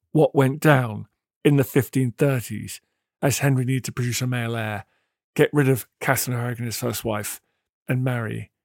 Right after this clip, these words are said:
his beloved, briefly, Anne Boleyn. It's awesome. It's a great podcast. You're gonna love it, everybody. If you want to see more of Professor Susanna Lipscomb, she's coming to History Hit T V.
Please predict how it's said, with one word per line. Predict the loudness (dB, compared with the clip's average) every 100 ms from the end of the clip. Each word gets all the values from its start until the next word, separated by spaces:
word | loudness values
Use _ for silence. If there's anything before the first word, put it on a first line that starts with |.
| _
his | -6
beloved, | -4 -2 -2 -4 -8 -14 -18 _ _ _
briefly, | -6 -4 -8 -14 _ _ _ -10
Anne | -8 -6
Boleyn. | -8 -8 -10 -14 _ _ -2
It's | 2 6
awesome. | 4 2 -8
It's | _
a |
great | 4 4 6
podcast. | 0 0 -2 -2
You're | 0
gonna | 4
love | 4 2
it, |
everybody. | -4 -4 -4 -6 -8 -18 _ 2
If | 6
you |
want | 6 4
to |
see | 4
more | 6 8 6
of | 4
Professor | -2 2 0 0 -4
Susanna | -2 0 0 0
Lipscomb, | -2 -4 -8
she's | 0 0
coming | 2 0 0 -2
to | -4
History | -4 -2 -4
Hit | -6 -8 -10
T | -6 -4
V. | -4 -8 -10